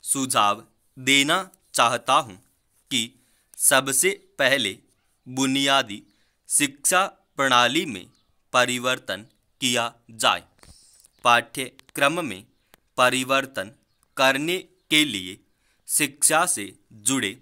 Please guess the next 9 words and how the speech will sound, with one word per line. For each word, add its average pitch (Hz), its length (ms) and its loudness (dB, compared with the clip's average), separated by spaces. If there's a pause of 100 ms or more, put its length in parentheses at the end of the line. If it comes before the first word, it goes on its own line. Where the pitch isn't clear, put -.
(480)
व्यक्तियों 135 680 0
को 101 320 -12 (440)
लिया 127 440 2 (200)
जाए, 107 320 -2 (560)
जिनका 143 560 -2 (520)
इस 160 240 4 (200)
क्षेत्र 151 420 0
में 98 160 -10 (440)
काफ़ी 123 440 2